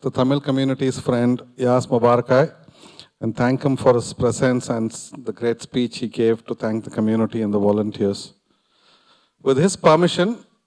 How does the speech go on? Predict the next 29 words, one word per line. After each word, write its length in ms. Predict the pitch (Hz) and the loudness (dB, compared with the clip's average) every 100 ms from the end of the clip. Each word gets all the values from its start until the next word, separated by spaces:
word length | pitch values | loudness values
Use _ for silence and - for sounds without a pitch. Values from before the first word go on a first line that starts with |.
| _ _ _ _ | _ _ _ _
I'm 500 | 139 135 131 113 - | -6 -2 -2 -6 -12
going 280 | 147 139 | -8 -6
to 80 | 143 | -6
have 240 | 127 127 - | -2 -2 0
to 260 | 127 110 | -2 -2
switch 340 | - - 135 - | -6 -4 -4 -4
to 100 | 143 | -10
Tamil, 440 | 120 127 185 - _ _ _ - - - - - | -10 -16 -16 -18 _ _ _ -20 -20 -20 -20 -2
because 540 | 117 - 123 - - - - - | 2 4 4 2 -6 -6 -8 -6
being 240 | 113 131 135 | 0 2 2
from 180 | 135 120 | 2 2
Tamil 260 | 123 127 | 4 4
Nadu, 600 | 131 131 131 127 110 - _ - - _ | 6 6 8 6 4 -8 _ -20 -20 _
celebrating 680 | - 123 123 123 135 131 131 | -6 0 2 4 2 2 0
the 140 | 123 | 0
annual 360 | 117 123 135 131 | 0 2 2 2
cultural 520 | - 123 - 139 123 | 2 0 2 2 2
day 280 | 123 123 131 - 254 _ _ - - - _ - | 2 0 -2 -10 -20 _ _ -20 -20 -20 _ -10
It's, 380 | - - - | -10 -8 -2
uh, 160 | 127 117 - - | 2 2 2 -6
appropriate 520 | 104 - - 139 127 | 0 4 4 4 0
for 140 | - 117 | 0 0
me 160 | 120 | 0
to 260 | 113 110 104 - | 0 -2 -2 -6
give 220 | 117 107 | -6 -4
the 60 | 104 - | -6 -6
speech 260 | 113 107 | -6 -6
in 80 | 101 | -8
Tamil. 340 | 95 101 98 | -4 -2 -4